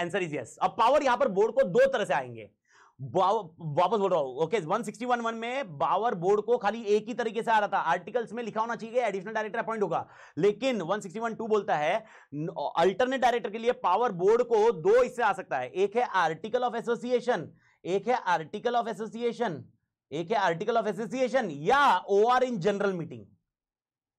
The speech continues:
article of Association or in general meeting, यानी इसका मतलब, ओके, ज-, या तो अल्टरनेट डायरेक्टर को अपॉइंट करना है, ये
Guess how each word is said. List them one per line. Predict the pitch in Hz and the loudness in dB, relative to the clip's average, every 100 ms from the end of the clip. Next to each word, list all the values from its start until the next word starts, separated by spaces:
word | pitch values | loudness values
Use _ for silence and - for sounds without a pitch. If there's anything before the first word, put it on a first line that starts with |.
| _ _ _ - - | _ _ _ -8 0
article | 170 185 262 | 0 2 2
of | 247 | 2
Association | 220 220 247 262 254 214 | 0 0 0 0 0 0
or | 233 202 214 | 2 4 4
in | 240 | 2
general | 208 208 | -2 -2
meeting, | 202 165 143 | -4 -6 -6
यानी | 160 220 | -6 -4
इसका | 202 262 | -2 0
मतलब, | 254 247 180 185 262 - - - | 0 0 2 2 0 -8 -14 -4
ओके, | - 240 214 | -2 0 0
ज-, | 147 147 - 117 131 | -2 -8 -10 -18 -12
या | 143 180 214 | -4 2 2
तो | 226 _ 226 | 0 _ 0
अल्टरनेट | 233 - 175 220 233 | 2 0 -2 -4 -2
डायरेक्टर | 220 220 226 | -2 0 0
को | |
अपॉइंट | 233 214 214 214 | 0 0 -4 -2
करना | 208 185 | -2 -2
है, | 151 127 139 | -4 -6 -6
ये | 185 | -6